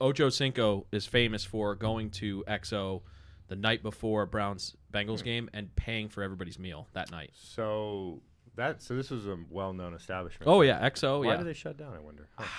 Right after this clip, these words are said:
Speaker 1: <sighs> I don't remember when they shut down. I don't
Speaker 2: Yeah.
Speaker 1: think, I, I think it was before covid.
Speaker 2: Sure. Just maybe they were done with
Speaker 1: But,
Speaker 2: the project.
Speaker 1: yeah, it could be. I'm not sure.
Speaker 2: Anyways, that's
Speaker 1: But it
Speaker 2: not
Speaker 1: used to, it, it was super, X O was super famous. I mean, now, you know, we have Reds and,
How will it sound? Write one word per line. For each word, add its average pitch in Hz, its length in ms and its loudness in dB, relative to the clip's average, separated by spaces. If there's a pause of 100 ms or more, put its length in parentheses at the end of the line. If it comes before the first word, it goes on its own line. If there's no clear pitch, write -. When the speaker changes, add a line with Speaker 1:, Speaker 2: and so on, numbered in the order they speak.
(140)
Speaker 1:
<sighs> - 260 -14
I 104 80 -6
don't 165 160 -4
remember 147 340 -2
when 107 300 0
they 131 100 2
shut 127 260 -2
down. 139 400 -2
I 113 80 -2
don't 117 120 -4
Speaker 2:
Yeah. 87 60 -6
Speaker 1:
think, 80 120 -4 (200)
I, - 60 -10 (140)
I - 140 -8
think 135 60 -6
it 156 80 -4
was 143 100 -2
before 104 440 -8
covid. 131 420 -2 (260)
Speaker 2:
Sure. 82 280 -10 (300)
Just 92 220 -14
maybe 87 200 -6
they 80 100 -6
were 78 100 -6
done 78 160 -6
with 76 80 -10
Speaker 1:
But, 101 260 0
Speaker 2:
the - 60 -4
project. 78 320 -12
Speaker 1:
yeah, 104 140 -2
it 101 80 -6
could 95 140 -6
be. 82 240 -10 (200)
I'm 107 80 -12
not 98 120 -10
sure. 92 280 -6
Speaker 2:
Anyways, 113 380 2
that's 107 260 -4
Speaker 1:
But 120 160 4
it 123 60 8
Speaker 2:
not 123 40 4
Speaker 1:
used 139 200 4
to, 139 140 2
it, 123 140 4
it 131 120 6
was 131 100 0
super, - 320 0
X 135 220 0
O 123 100 6
was 104 100 0
super 110 240 -4
famous. - 260 -8
I 117 40 -2
mean, 139 140 0
now, 143 340 4 (400)
you 120 100 -2
know, 107 100 4
we 104 100 2
have 92 140 -2
Reds 98 540 0
and, 87 200 -6